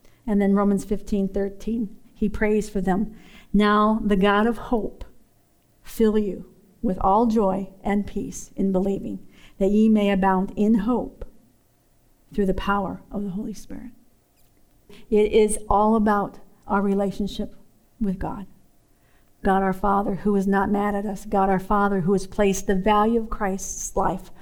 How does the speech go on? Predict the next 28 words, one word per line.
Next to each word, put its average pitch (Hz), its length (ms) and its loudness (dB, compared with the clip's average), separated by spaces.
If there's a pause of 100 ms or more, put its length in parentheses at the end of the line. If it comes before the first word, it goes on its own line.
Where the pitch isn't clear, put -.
(160)
on 190 220 0
us. 185 220 -2 (260)
The 202 160 0
God 220 360 2
who 226 180 2
loves 220 380 2
us 202 200 0
so 220 220 -2
much 220 400 -4 (380)
that 190 160 2
he 202 260 0 (240)
thought 208 180 0
we 220 140 2
were 202 140 2
worth 190 260 -6
dying 185 300 -10
for. 190 280 -14 (720)
And 208 340 4
then 226 540 2 (500)
to 240 100 -2
go 214 160 4
ahead 196 240 2
and 196 100 0
take 196 160 0
up 202 140 -2
residence 196 440 -4
in 185 160 -4
us - 300 -10